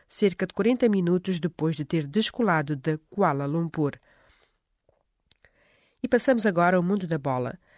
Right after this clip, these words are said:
Disputa-se neste fim de semana a vigésima sexta jornada da Bundesliga, a Liga Alemã de Futebol. Neste sábado, o Bayern de Munique bateu o Mainz por dois golos sem resposta,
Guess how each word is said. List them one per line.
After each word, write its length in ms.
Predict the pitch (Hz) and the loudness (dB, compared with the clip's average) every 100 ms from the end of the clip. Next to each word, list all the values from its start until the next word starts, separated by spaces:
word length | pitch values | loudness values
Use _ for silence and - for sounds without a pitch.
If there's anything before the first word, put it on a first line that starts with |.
| _ _ | _ _
Disputa-se 520 | - - 240 240 233 | -6 -2 0 2 2
neste 260 | 240 226 - | 2 0 0
fim 140 | 240 | 0
de 80 | 226 | 0
semana 560 | - 220 202 254 240 190 | 2 4 4 6 4 2
a 20 | |
vigésima 600 | 180 180 180 170 180 170 | 0 0 2 2 0 0
sexta 320 | - 170 - | 0 -2 -2
jornada 520 | 165 226 214 190 226 208 | 0 2 2 2 2 2
da 140 | 160 | 0
Bundesliga, 800 | 147 160 156 160 180 202 202 196 | -2 -2 -2 0 0 2 2 0
a 100 | - | 0
Liga 340 | 202 226 185 160 | 0 0 0 -2
Alemã 280 | 160 147 | 0 -2
de 80 | 135 | -4
Futebol. 520 | - - 151 143 135 - _ _ 156 | -8 -6 -2 -2 -4 -8 _ _ -4
Neste 220 | 156 - | -2 0
sábado, 420 | 180 180 190 180 - - | 2 2 0 -2 -8 -2
o 100 | 202 | 0
Bayern 360 | 175 196 185 180 | 4 4 4 2
de 80 | 165 | 0
Munique 420 | 175 185 233 185 | 2 2 0 0
bateu 320 | 170 165 165 | 0 0 0
o 60 | 156 | 2
Mainz 340 | 165 214 226 | 4 4 2
por 220 | - 175 | -4 -4
dois 200 | 156 160 | -2 -2
golos 280 | 147 151 147 | 0 -2 -2
sem 160 | - 185 | -2 -2
resposta, 580 | 139 - 185 202 - | -2 -2 0 0 -2